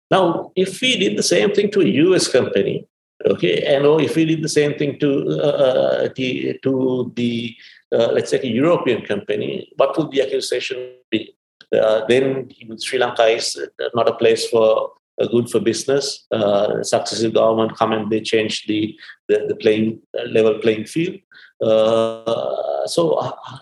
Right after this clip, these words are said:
I think, you know, you know, there, there's two sides for it. Is if we, maybe if there's room for negotiations, we should, uh, look at, uh, negotiations. But we also need to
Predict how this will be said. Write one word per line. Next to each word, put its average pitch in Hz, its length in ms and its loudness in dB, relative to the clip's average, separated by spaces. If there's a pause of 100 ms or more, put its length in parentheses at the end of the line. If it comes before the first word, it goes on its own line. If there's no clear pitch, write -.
(480)
I 135 100 4
think, 190 220 -4
you 190 80 -2
know, 151 240 -2 (560)
you 143 80 -4
know, 120 80 -2
there, 127 160 2
there's 127 200 0
two 170 120 0
sides 147 280 0
for 104 140 0
it. 104 180 -2
Is 123 220 -6 (300)
if 127 560 -6
we, 120 640 -4 (1040)
maybe 120 280 -2
if 120 100 -10
there's 117 300 2
room 139 180 -6
for 131 120 -4
negotiations, 117 680 -2
we 120 80 -8
should, 135 360 -6
uh, 120 260 2
look 113 160 -2
at, 113 120 0 (100)
uh, 123 80 -2 (100)
negotiations. 127 560 -4
But 165 160 0
we 180 100 0
also 180 300 0
need 156 240 -8
to 156 160 0